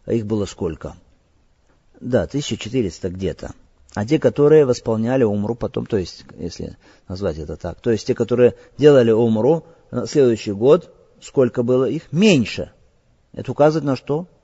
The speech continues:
На то, что када не является, возмещение этой умры не является обязательным. Если было обязательным, то все, кто были в Худейбии, пришли бы в основном, пришли бы туда. Хорошо. Это какие доводы? Асар.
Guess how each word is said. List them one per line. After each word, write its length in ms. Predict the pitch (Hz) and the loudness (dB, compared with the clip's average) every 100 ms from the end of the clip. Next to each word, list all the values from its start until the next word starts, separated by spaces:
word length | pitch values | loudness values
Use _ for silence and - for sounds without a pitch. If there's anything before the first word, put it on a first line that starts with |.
| _ | _
На 60 | |
то, 100 | - | -12
что 120 | - 117 | -6 -6
када 380 | - 98 117 | -4 0 0
не 140 | 151 104 | 0 -2
является, 520 | 95 98 104 - 135 _ _ _ - | -2 -2 -4 -8 -12 _ _ _ -18
возмещение 540 | 95 92 - 107 113 | -12 -12 -8 -8 -8
этой 80 | - | -8
умры 260 | 95 120 113 | -8 -6 -8
не 80 | |
является 400 | 90 90 95 - | -6 -6 -6 -6
обязательным. 840 | 92 92 90 101 95 98 95 85 87 _ _ _ _ _ _ _ _ _ _ _ _ _ | -6 -4 -2 -2 -2 -4 -4 -6 -12 _ _ _ _ _ _ _ _ _ _ _ _ _
Если 280 | 131 123 113 | -2 -2 -2
было 180 | 107 107 | -2 -2
обязательным, 400 | 90 120 147 135 | -2 -2 -2 -8
то 100 | - | -8
все, 160 | 113 | -8
кто 160 | 107 95 | -6 -6
были 160 | 92 | -8
в 60 | 90 | -8
Худейбии, 500 | 95 90 113 160 165 - | -8 -6 -4 -6 -8 -12
пришли 320 | - - - - | -16 -14 -14 -12
бы 160 | 92 | -14
в 20 | |
основном, 460 | - - 78 95 135 _ - | -18 -20 -18 -18 -20 _ -20
пришли 260 | 90 101 | -20 -18
бы 140 | 92 107 | -18 _
туда. 240 | - - _ _ _ _ _ | -20 -20 _ _ _ _ _
Хорошо. 400 | - - - 110 - _ _ _ _ _ _ _ - | -20 -18 -14 -14 -16 _ _ _ _ _ _ _ 2
Это 420 | 180 214 190 - _ 143 | 4 6 4 0 _ -6
какие 280 | 156 160 | -2 0
доводы? 340 | 127 123 135 175 | 4 4 4 4
Асар. 400 | - 113 - | 2 -2 -4